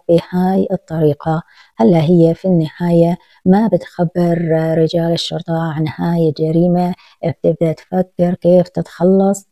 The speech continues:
من الأدلة. آه، روكسانا بتبدأ تفكر في بنتها اللي عمرها ما زال لا يزيد عن عام واحد، وين بدها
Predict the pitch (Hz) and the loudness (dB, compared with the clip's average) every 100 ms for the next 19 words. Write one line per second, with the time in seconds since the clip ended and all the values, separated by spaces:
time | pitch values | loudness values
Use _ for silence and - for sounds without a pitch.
0 | 190 185 170 156 156 165 160 165 175 - | 2 2 2 0 0 2 2 2 0 -8
1 | _ _ _ _ - 175 170 165 - 175 | _ _ _ _ 0 2 4 2 0 -2
2 | 175 170 170 - 175 - 165 175 165 - | 2 2 0 -2 -2 -2 0 0 -4 -4
3 | 175 - 170 170 170 165 165 151 165 160 | -6 0 2 2 2 2 2 2 2 4
4 | 165 180 180 - 165 170 175 - _ - | 4 2 0 -2 -2 0 -2 -8 _ 0
5 | 180 180 170 220 233 185 156 170 170 170 | 4 6 6 6 4 4 2 2 2 2
6 | 170 180 175 170 165 160 160 160 175 220 | 2 2 2 4 4 2 -2 0 2 4
7 | 170 156 175 170 165 151 160 156 170 170 | 4 4 2 2 2 -2 -6 -4 -2 -2
8 | 151 151 - 156 156 175 165 165 - | -2 -4 -4 -2 0 2 2 0 -2